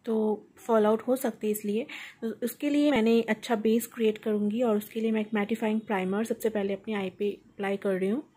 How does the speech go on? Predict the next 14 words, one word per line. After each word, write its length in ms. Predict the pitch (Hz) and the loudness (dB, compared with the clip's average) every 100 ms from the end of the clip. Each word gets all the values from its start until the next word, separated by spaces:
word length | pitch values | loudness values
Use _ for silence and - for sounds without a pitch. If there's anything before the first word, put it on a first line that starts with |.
| _ _ _ _ - | _ _ _ _ -2
फिर 60 | |
मैं 120 | 294 311 | 4 6
यहाँ 300 | 277 202 202 | 6 4 4
पे 220 | 240 240 240 | 2 0 -2
ये 140 | 233 | -2
concealer 500 | 226 220 220 233 233 | 2 0 2 4 4
stick 340 | 233 - 226 | 2 -2 -4
apply 360 | - - 226 214 | -4 0 2 2
कर 120 | 214 | 0
रही 160 | 214 226 | 0 0
हूँ 100 | 220 | -2
अपने 200 | 220 214 | -2 0
eyelid 440 | 208 208 202 202 - | 2 2 0 -2 -8
पे। 180 | 214 285 | -6 -6